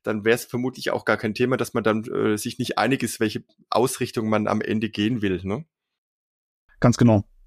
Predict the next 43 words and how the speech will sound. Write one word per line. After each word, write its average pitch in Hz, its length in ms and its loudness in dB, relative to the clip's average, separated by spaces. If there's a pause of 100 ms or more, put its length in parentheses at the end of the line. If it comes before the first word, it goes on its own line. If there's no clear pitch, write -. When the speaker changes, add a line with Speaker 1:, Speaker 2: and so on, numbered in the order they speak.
Speaker 2:
ja. 117 200 4 (440)
Also 113 200 2
es 113 100 2
geht - 160 2
immer 135 160 6
darum, 131 420 6
erstmal 135 300 4
sich 127 120 -4
zu - 100 -4
fragen, 123 380 6 (500)
warum 135 600 4 (800)
brauche 139 280 6
ich 139 60 4
diese 117 220 4
Persona 117 460 6
eigentlich? 175 460 2 (180)
Speaker 1:
Hm. 107 140 0
Speaker 2:
Was 120 220 2
will 127 100 8
ich 165 120 4
damit? 185 360 2 (960)
Und 131 220 6
dann 160 360 8 (260)
die 131 180 4
nächste 143 240 4
Frage, 139 340 6
welche 131 240 4
Datenpunkte 131 580 6
helfen 127 340 6
mir 113 100 8
dabei? 104 400 2 (380)
Und 123 220 6
dann 156 260 8 (720)
erst 143 320 4
im 131 120 6
nächsten 143 280 4
Schritt, - 280 2
wo 123 80 4
kriege 127 220 4
ich 120 80 4
die 123 120 4
Daten 117 280 6
her? 110 280 4